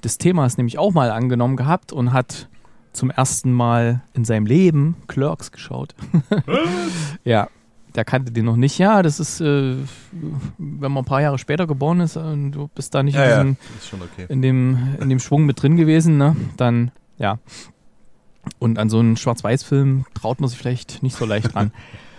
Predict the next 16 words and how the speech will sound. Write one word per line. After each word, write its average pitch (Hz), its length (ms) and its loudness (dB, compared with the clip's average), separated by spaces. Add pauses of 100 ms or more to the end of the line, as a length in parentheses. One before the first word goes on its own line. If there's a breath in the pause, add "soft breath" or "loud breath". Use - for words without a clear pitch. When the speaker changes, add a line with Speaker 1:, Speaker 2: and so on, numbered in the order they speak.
(120 loud breath)
Speaker 1:
Ja, 120 360 2 (100)
und, 120 320 0
äh, 117 300 0
hat 127 160 0
an 127 100 2
seiner, 117 460 4 (220)
in 131 100 -4
der 117 100 2
letzten 135 380 -2
Folge 135 680 0
von 127 220 -4
den 120 100 0
Leinwandperlen 127 800 2 (500 soft breath)
drüber 123 260 -4
berichtet - 800 -2
und 120 420 -2